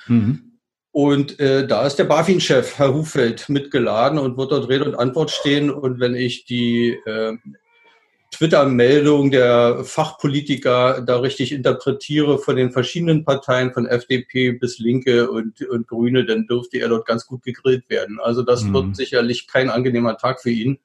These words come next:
Speaker 1: Mhm.
Speaker 2: Und für uns, äh, da greife ich vielleicht schon einer Frage vor, für uns als Vertreter der Finanzanlagenvermittler und auch Versicherungsmakler, aber Finanzanlagenvermittler ist es gerade sehr spannend,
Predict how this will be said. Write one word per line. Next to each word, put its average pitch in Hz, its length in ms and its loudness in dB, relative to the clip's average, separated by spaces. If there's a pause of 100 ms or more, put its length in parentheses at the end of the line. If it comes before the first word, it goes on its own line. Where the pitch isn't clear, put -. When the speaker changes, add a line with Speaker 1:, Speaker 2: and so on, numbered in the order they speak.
(220)
Speaker 1:
Mhm. 113 280 -2 (440)
Speaker 2:
Und 165 340 0
für 147 320 -2
uns, 190 580 0 (160)
äh, 147 260 -2
da 143 120 0
greife 139 260 0
ich 156 80 -6
vielleicht 147 300 0
schon 147 180 -2
einer 139 240 0
Frage 131 420 -2
vor, 160 320 0
für 151 120 -2
uns 151 640 -4
als 135 260 0
Vertreter 139 600 0
der 131 160 0
Finanzanlagenvermittler 147 1200 -2
und - 220 -8
auch 113 140 -2
Versicherungsmakler, 120 840 -4
aber 110 180 -6
Finanzanlagenvermittler 120 880 -2
ist 117 80 -4
es 120 140 -6
gerade 113 200 -2
sehr 104 140 -2
spannend, 139 420 -4